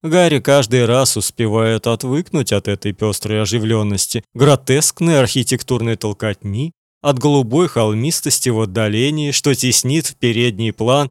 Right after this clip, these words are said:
и вынуждает островерхние дома карабкаться вверх, цепляясь за крутые бока улиц, от ещё уцелевших, утыканных шипами каменных оград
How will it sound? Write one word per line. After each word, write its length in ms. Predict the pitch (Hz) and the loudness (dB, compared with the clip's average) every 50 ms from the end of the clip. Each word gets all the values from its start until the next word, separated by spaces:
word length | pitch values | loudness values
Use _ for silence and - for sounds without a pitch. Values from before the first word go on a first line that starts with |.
| _ _ | _ _
и 80 | 139 143 | -2 0
вынуждает 760 | 120 127 127 120 120 113 101 95 107 123 127 135 135 123 - | 2 2 2 2 0 0 -2 0 0 2 4 4 2 2 0
островерхние 840 | 110 110 - - 113 117 110 110 123 147 135 - - 131 123 123 107 | -2 -4 -2 -2 -2 -2 0 0 0 0 -2 -2 -2 -2 -2 -2 0
дома 400 | 101 117 113 107 113 120 127 117 | 0 0 0 0 0 0 -2 -2
карабкаться 760 | - 123 113 107 107 107 - _ - 110 - - - 113 | 0 -2 0 0 -2 -4 -4 _ -8 -8 -6 -6 -4 -4
вверх, 400 | 107 104 98 113 139 147 123 - - _ | -4 -4 -2 -2 -2 -2 -4 -6 -8 _
цепляясь 540 | - - 185 139 - 147 147 139 131 127 113 | 0 0 0 2 2 4 4 4 4 4 2
за 140 | 104 117 113 | 0 -2 -2
крутые 420 | - 131 135 127 - 135 120 117 | -2 -2 -2 0 0 0 0 0
бока 420 | 101 95 117 107 - - 120 110 | 0 0 -2 -2 0 0 0 0
улиц, 500 | 110 113 127 143 156 139 113 - - - - _ _ | 0 0 0 0 0 -2 -2 -6 -8 -10 -12 _ _
от 220 | - 160 170 - | 0 0 2 2
ещё 280 | 170 170 160 - 185 175 | 2 2 2 4 4 4
уцелевших, 760 | 165 156 - - 135 117 127 143 151 135 - - - - _ _ - | 4 4 2 2 2 2 2 0 0 -2 -4 -6 -8 -8 _ _ -2
утыканных 640 | 175 180 - - 208 190 - 175 160 160 143 - | 0 0 2 2 0 0 2 2 2 0 0 0
шипами 520 | - - 147 - - 127 131 143 143 131 120 | 0 -2 0 2 2 2 4 4 2 2 0
каменных 540 | - 127 127 123 120 113 110 113 107 - 117 | 2 2 2 2 2 0 0 -2 -2 -2 -2
оград 500 | 107 90 107 113 131 151 160 - - | -4 -2 -2 -2 0 -2 -2 -4 -10